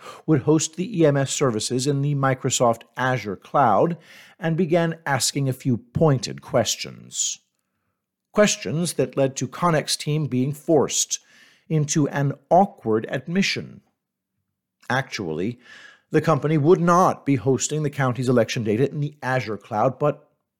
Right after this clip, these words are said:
in their own data center. And exactly where that data center was located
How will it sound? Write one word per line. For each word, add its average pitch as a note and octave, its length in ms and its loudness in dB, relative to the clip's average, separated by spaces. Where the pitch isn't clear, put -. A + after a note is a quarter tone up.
in G#3+ 120 0
their G3+ 260 2
own A#2+ 340 4
data C3+ 280 2
center. - 480 -6
And E2+ 300 -6
exactly F2 540 -4
where D3 340 6
that - 320 2
data A#2+ 260 -2
center A#2 320 -4
was B2 220 -4
located G2+ 580 -4